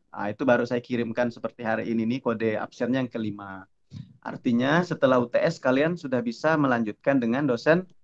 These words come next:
selanjutnya, dengan Pak Is atau dengan Pak Bambang, silahkan nanti bisa dihubungi ya. Nah, bagaimana mekanismenya dan sebagainya, silakan bisa dihubungi untuk dilanjutkan dengan dosen berikutnya.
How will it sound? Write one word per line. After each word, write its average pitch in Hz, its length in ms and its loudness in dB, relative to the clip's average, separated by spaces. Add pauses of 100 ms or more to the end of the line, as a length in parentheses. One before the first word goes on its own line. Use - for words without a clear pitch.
(220)
selanjutnya, 151 640 4
dengan 113 320 -2
Pak - 160 0
Is 147 240 0
atau 123 240 0
dengan 113 240 0
Pak - 240 -2
Bambang, 113 320 2
silahkan 120 400 -4
nanti 117 320 -2
bisa 117 240 -6
dihubungi 117 640 -2
ya. 170 80 0 (1040)
Nah, 104 160 -10
bagaimana 117 400 0
mekanismenya 131 1000 2
dan 117 100 0
sebagainya, 117 640 -2
silakan 113 420 -4
bisa 113 160 -10
dihubungi 117 400 -2
untuk 117 160 -14
dilanjutkan 110 640 -16
dengan 107 300 -12 (420)
dosen 104 320 -8
berikutnya. 107 640 -10